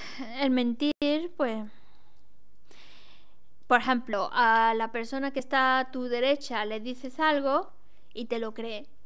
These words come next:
Y tú te pones contento porque te lo ha creído. Y el de la izquierda le dices otra cosa y, y totalmente diferente a lo que le dijiste a la de la derecha, pues, y entonces también se,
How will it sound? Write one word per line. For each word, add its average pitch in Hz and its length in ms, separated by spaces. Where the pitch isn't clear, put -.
Y 175 80
tú 247 100
te 247 100
pones 277 260
contento 269 600
porque 294 200
te 226 120
lo 233 100
ha 233 80
creído. 208 540
Y 247 140
el 240 100
de 247 80
la 240 60
izquierda 269 480
le 233 120
dices 269 300
otra 294 240
cosa 302 400
y, 240 760
y - 100
totalmente 247 720
diferente 269 500
a 233 60
lo 226 120
que 220 100
le 226 80
dijiste 262 480
a 262 100
la 254 180
de 254 640
la 240 340
derecha, 285 440
pues, 285 160
y 269 100
entonces 254 420
también 240 380
se, - 360